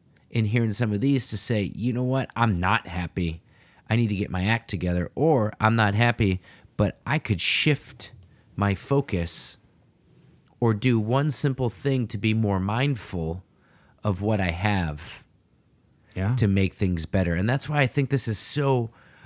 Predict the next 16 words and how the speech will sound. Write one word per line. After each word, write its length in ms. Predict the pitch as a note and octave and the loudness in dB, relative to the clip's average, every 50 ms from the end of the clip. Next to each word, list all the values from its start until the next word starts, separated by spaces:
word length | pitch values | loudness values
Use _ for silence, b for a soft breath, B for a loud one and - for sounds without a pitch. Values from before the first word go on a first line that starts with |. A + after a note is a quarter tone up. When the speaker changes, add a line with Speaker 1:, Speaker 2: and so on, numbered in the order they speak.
| B B B | B B B
Speaker 1:
um, 440 | A2 G#2+ G#2 G2 F#2 F2 F2 - - _ _ _ _ _ _ _ _ _ _ _ _ _ _ _ _ - | 0 2 2 2 2 0 -2 -6 -10 _ _ _ _ _ _ _ _ _ _ _ _ _ _ _ _ -8
so 280 | - - - G#3+ G3+ E3 | -2 0 2 4 4 4
amazing, 960 | A#2 G2+ F#2+ F#2 G2 G#2 A#2 B2 C#3 D#3 D#3+ C3 A2 G#2+ F#2 E2 D#2+ D#2 C#2+ | 4 4 4 2 2 4 4 4 4 4 2 2 2 0 0 0 -2 -4 -4
this, 240 | G#2+ A2 G#2+ - - | -2 -2 -2 -2 -2
this 240 | - A2+ A2 G2 - | -2 -2 -2 0 0
whole 180 | A2+ A#2 A2+ | 0 0 2
study. 380 | G#2 - - - A#2 G#2+ G#2 G2+ | 2 0 0 0 0 0 0 0
And 80 | G2 G#2 | 0 0
there's, 180 | G#2+ G#2 - - | 0 -2 -4 -4
there's 280 | - A2+ G#2+ F#2+ - | -4 -4 -2 -2 0
more 180 | A2+ A#2+ B2+ A#2 | 0 2 4 4
I 60 | G#2 | 4
wanna 220 | G2 G2 F2+ F2 | 4 4 2 0
get 180 | E2 F2 E2+ F2 | 0 -2 -2 0
into, 400 | F#2+ F#2 F2+ - - - E2+ D2 | 0 -2 -2 -2 -4 -4 -4 -4
but 220 | D2 - E2+ D2 | -4 -4 -6 -6